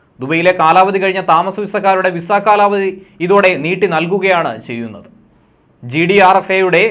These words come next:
വെബ്സൈറ്റ് വഴി പരിശോധിച്ചപ്പോഴാണ് കാലാവധി നീട്ടി നൽകിയിട്ടുള്ള വിവരം യാത്രക്കാർക്ക് മനസ്സിലാക്കാനായി ഇപ്പോൾ സാധിച്ചിട്ടുള്ളത്. ഡിസംബർ ഒൻപത് വരെയാണ് നിലവിൽ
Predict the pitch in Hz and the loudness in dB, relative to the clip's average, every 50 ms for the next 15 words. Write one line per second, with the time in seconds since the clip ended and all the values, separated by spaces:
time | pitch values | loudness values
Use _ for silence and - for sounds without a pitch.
0 | 147 139 151 147 - - 226 226 226 233 240 220 214 214 208 208 202 180 175 220 | -2 -4 -6 -6 -4 -4 -2 -2 -2 -2 0 0 2 0 0 -2 -4 -4 -2 -2
1 | 202 202 190 - 202 208 208 190 185 170 139 135 - 165 156 160 180 196 202 202 | -2 0 -2 -2 -2 0 2 2 2 2 0 -4 0 2 2 4 4 6 4 4
2 | 196 208 196 202 180 151 - - - - - 147 165 190 - 202 247 233 214 202 | 4 2 -4 -4 -6 -8 -12 -20 -20 -16 -8 -6 -4 -4 -4 -4 -2 -2 -2 -2
3 | 196 196 214 208 196 196 196 180 170 170 180 185 180 175 165 165 165 175 190 202 | 0 0 0 0 0 0 0 0 0 -2 0 0 0 0 0 -2 -2 0 -2 -2
4 | 180 196 190 175 185 175 160 160 165 - 196 185 170 185 180 175 170 170 143 135 | -2 -2 -2 -2 -4 -6 -8 -8 -8 -4 -4 -2 0 0 -2 -2 -2 -4 -4 -6
5 | 151 147 175 170 156 - - 139 123 127 127 127 131 120 110 101 90 85 _ _ | -8 -6 -6 -6 -6 -4 -4 -4 -4 -4 -6 -10 -14 -16 -16 -16 -18 -18 _ _
6 | _ _ _ _ _ _ - 127 135 131 - 175 170 180 185 - - - 131 143 | _ _ _ _ _ _ -12 -10 -10 -4 -4 0 0 0 0 0 -4 -6 -6 -6
7 | 151 180 190 226 220 220 208 208 202 208 208 202 190 180 165 165 165 180 185 190 | -4 -4 -2 -2 0 0 2 2 2 2 2 2 0 -2 -4 -2 -2 -2 -2 -2